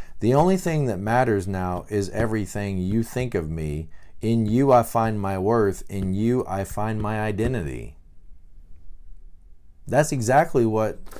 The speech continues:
my friend here is saying in her, in her email. "In you I find my identity." What are fours looking for? Their identity,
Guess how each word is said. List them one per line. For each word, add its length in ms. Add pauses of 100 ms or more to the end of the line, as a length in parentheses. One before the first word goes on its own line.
my 160
friend 300
here 240
is 100
saying 460 (140)
in 160
her, 180
in 280
her 140
email. 460 (960)
"In 240
you 220
I 100
find 300
my 200
identity." 460
What 180
are 60
fours 300
looking 260
for? 460
Their 180
identity, 540